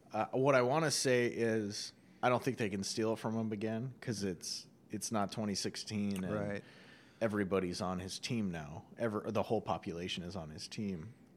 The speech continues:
Speaker 1: but that doesn't mean they won't.
Speaker 2: Right.
Speaker 1: Um, and by they, I mean the D N C. So we have proof that the D N C cheated Bernie out of the primary, uh, and gave us Donald Trump. <clears throat> Proof from them, internal documents. Donna Brazile admitted it. Um,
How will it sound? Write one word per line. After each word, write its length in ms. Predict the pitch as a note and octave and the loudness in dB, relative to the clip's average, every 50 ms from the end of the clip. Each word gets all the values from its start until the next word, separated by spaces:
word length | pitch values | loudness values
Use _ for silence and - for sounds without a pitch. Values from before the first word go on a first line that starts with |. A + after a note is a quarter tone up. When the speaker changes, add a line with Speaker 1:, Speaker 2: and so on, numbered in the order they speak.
| - | -2
Speaker 1:
but 200 | - C3 A#2 G2+ | 2 2 4 4
that 120 | B2+ A#2+ A2+ | 4 2 2
doesn't 220 | A#2 G#2 G#2+ G2+ | 2 0 0 0
mean 100 | G#2 G2+ | 2 2
they 120 | F#2+ F#2 | 2 2
won't. 460 | F2+ F2+ F#2+ F#2 E2 - - - - - - | 0 0 0 -2 -4 -6 -10 -14 -14 -12 -10
Speaker 2:
Right. 300 | B2+ G#2+ D2 C2+ C#2+ - - - | -8 -8 -8 -8 -10 -12 -8 -4
Speaker 1:
Um, 460 | A2 A#2 B2 A#2 A2 G#2 G2 F#2 F2+ - - - - - - - - - - - - - | 0 2 2 2 2 0 0 -2 -4 -6 -10 -18 -20 -20 -20 -20 -20 -20 -20 -20 -16 -10
and 140 | G#2 A2 G#2+ | -6 -2 0
by 100 | A2 G#2 | 0 2
they, 220 | G2 A2+ A2+ A2+ | 2 2 2 2
I 20 | A2 | 2
mean 160 | G#2+ G#2 G2 | 0 0 -2
the 60 | F#2+ | -2
D 160 | F2 G#2 G2 | -2 -2 -2
N 100 | F#2 F2 | -2 -2
C. 300 | - - - A2 F2+ D2+ | -4 -4 -4 -4 -4 -6
So 180 | C#2+ - - G2 | -6 -6 -6 -6
we 120 | F#2 F2 | -4 -4
have 200 | F#2+ A2 G2 - | -4 -6 -6 -8
proof 420 | - - - F3 F3+ F3 E3 - - | -6 2 8 10 10 10 10 8 4
that 160 | - C#3 C3 | 2 4 4
the 60 | - C3+ | 2 -2
D 200 | A#2+ C3 B2 B2+ | -2 0 0 0
N 120 | A#2+ A#2 | 0 0
C 200 | A2+ - A#2 G#2+ | -2 -4 -6 -4
cheated 320 | - - B2 G#2+ G#2+ F#2 | -4 -4 -4 -4 -4 -2
Bernie 260 | E2+ G#2+ G2+ G#2+ G2+ G2 | -2 0 0 2 2 2
out 80 | G2+ | 0
of 60 | G2 | 0
the 80 | E2+ F2+ | -2 -4
primary, 560 | - - G#2+ G2 G2+ G2 F#2+ F#2 F2 D#2+ - - - - - - - - - - - | -6 -6 -4 -4 -2 -2 -2 -4 -4 -6 -8 -12 -16 -20 -20 -18 -18 -20 -20 -14 -6
uh, 380 | E2+ F2+ G2+ G2 F#2 E2+ D#2+ C2+ - - - - - - - - - - - - | -2 2 2 2 2 2 0 -4 -8 -12 -18 -20 -20 -20 -20 -20 -20 -20 -10 -4
and 540 | F#2 G#2 G#2 G2+ F#2+ F2+ F2 E2 E2 - - - | 0 0 2 2 2 0 -2 -2 -6 -8 -6 2
gave 200 | - A#2+ A2+ G2+ | 6 6 6 6
us 120 | G#2 G2+ - | 6 2 2
Donald 300 | - F#2 F2+ F2 E2+ - | 2 0 2 0 -2 -4
Trump. 320 | - - A2 F#2 D2 - - - - - | -2 -2 -2 -2 -4 -6 -12 -8 2 8
<clears throat> 340 | A3 G#3 G#3 F#3 D3+ A2+ - | 8 10 10 8 6 2 2
Proof 280 | - - F#3+ F3+ E3+ - - - | 8 12 12 12 12 12 6 -6
from 360 | - - - D3+ E3 F3+ D#3+ | -2 6 8 10 10 10 10
them, 320 | C#3 A#2+ G2+ G2+ G2+ G#2 - - - - - - | 8 6 4 4 0 -2 -4 -6 -16 -20 -10 -4
internal 400 | G#2 B2 A#2+ C3 C#3+ C3 C3+ C3 | -2 -2 0 2 2 4 4 6
documents. 580 | C3 A2+ A2 G#2+ - A#2 G#2+ G#2 G#2 G#2 - | 6 6 6 4 2 2 0 0 0 -2 -2
Donna 220 | - G#2 G2 G2+ G2+ | 0 0 0 2 0
Brazile 260 | G#2 A2 A#2 A#2 A2 | 0 2 2 4 4
admitted 340 | G#2 G#2 G#2+ G2+ G2+ F#2+ G2 | 4 4 4 4 2 2 2
it. 400 | F#2+ G2 G2 - - - - F#2 | 2 2 0 -2 -6 -6 -2 0
Um, 440 | F#2+ F2 E2 E2 D#2 D2+ E2 F2+ | 2 2 2 0 -2 -4 -8 -12